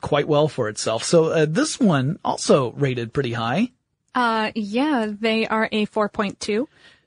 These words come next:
Speaker 2: And, um, C E O approval rating of Mister Anil Bursey at eighty-eight percent.
Speaker 1: Although we should point out he is a co-C E O and a co-founder.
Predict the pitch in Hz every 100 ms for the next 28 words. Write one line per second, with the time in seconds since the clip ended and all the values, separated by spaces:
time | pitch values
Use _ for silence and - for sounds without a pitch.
0 | _ _ - 220 208 202 - 202 202 -
1 | 214 208 208 - - - 254 240 220 220
2 | 262 285 220 214 202 220 208 - 208 208
3 | 208 208 208 214 202 214 - 320 359 -
4 | - 208 - 214 214 214 - 220 269 254
5 | - 160 151 147 143 131 175 165 190 175
6 | 175 156 156 - 185 170 151 147 135 _
7 | - 180 175 180 - 156 165 123 117 -
8 | _ _ _ _ 131 123 - 143 139 135
9 | 123 113 - -